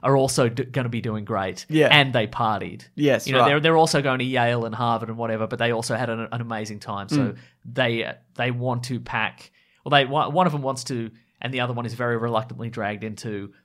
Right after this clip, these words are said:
Speaker 1: trying to pack, like, a year's worth of partying.
Speaker 2: Mm.
Speaker 1: Or just th-, they wanna in, into the last night of school. Like, we're gonna,
Speaker 2: Yeah.
Speaker 1: we're gonna be, we're gonna finally, we're gonna say we partied and we, and we studied kind of thing. And it's kind of,
Speaker 2: Gotcha.
Speaker 1: it's fun. It's
Speaker 2: Okay.
Speaker 1: like, it's a sort of a nonstop,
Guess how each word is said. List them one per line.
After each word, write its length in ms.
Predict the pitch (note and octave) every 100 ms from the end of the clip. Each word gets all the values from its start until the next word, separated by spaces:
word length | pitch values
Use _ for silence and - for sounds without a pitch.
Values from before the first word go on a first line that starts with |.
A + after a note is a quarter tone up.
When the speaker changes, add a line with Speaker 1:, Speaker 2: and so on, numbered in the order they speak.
| _
Speaker 1:
trying 300 | - C3 A2+
to 120 | -
pack, 300 | B2 B2+ A#2+
like, 180 | A2 G2+
a 40 | A2+
year's 240 | A2+ A2+
worth 160 | G#2 G#2
of 120 | F#2
partying. 560 | G#2+ G2+ G2+ G2 G2+ G#2 _ _ _ _ -
Speaker 2:
Mm. 200 | D3+ B2
Speaker 1:
Or 100 | B2
just 260 | C3 B2 -
th-, 180 | B2+ C3
they 120 | C#3
wanna 300 | C#3+ C3+ B2 -
in, 140 | C#3 C#3+
into 200 | C3 B2
the 100 | C3
last 280 | A#2+ A2+ A2
night 160 | A#2 G#2
of 60 |
school. 260 | - - G2+
Like, 220 | F#2+ G2
we're 100 | A#2+
gonna, 360 | A2+ G#2+ G2+ G2+
Speaker 2:
Yeah. 200 | - B2+
Speaker 1:
we're 80 | A#2+
gonna 120 | A2+
be, 300 | A2 A2 F#2+ -
we're 200 | - B2
gonna 160 | A#2+ A2
finally, 800 | - B2+ A#2 A2+ A2 G2+ G2 - _ _ -
we're 60 | B2+
gonna 100 | A#2+
say 240 | - C3+
we 140 | A#2 A2+
partied 400 | A#2+ G#2+ G#2 G2+
and 160 | G2+
we, 220 | G2 F#2+ -
and 120 | G#2+
we 80 | G#2
studied 460 | - G2+ F2+ F2+
kind 220 | - G#2
of 80 | F#2+
thing. 180 | - F2
And 80 | F2+
it's 100 | -
kind 160 | F#3+ G#3
of, 40 |
Speaker 2:
Gotcha. 120 | C#3 A2+
Speaker 1:
it's 140 | -
fun. 260 | - E4 F#3
It's 100 | G#3
Speaker 2:
Okay. 140 | G#3+
Speaker 1:
like, 140 | D3+ F#3
it's 140 | F3+
a 100 | F#3+
sort 140 | F#3
of 80 | G3
a 40 | F#3
nonstop, 520 | F#3 F#3+ F#3 F3